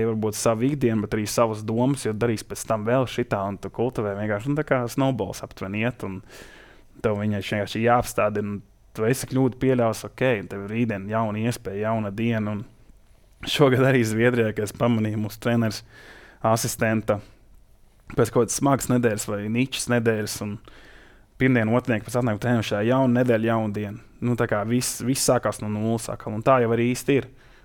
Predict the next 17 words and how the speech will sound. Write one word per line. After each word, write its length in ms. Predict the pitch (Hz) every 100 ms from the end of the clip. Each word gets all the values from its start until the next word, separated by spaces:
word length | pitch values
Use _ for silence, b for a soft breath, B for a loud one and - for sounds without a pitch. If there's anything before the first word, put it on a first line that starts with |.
| b
Tev 160 | 104
katru 220 | 113 117 110
dienu 240 | 113 110
jāpierāda 400 | 110 110 101 98
sevi 240 | - 113 101
no 140 | 95
nulles. 460 | 110 113 110 104 - b b b b b
Bet 340 | 110 104 104 - - - _ -
mēs 280 | - 131 -
kaut 140 | 120 -
kā 80 | 120
<laughs> 60 | -
cenšamies, 480 | 120 - 120 110 -
un 180 | 113 110
man 220 | 110 120
bija 160 | 113 110
tāda 320 | 107 107 -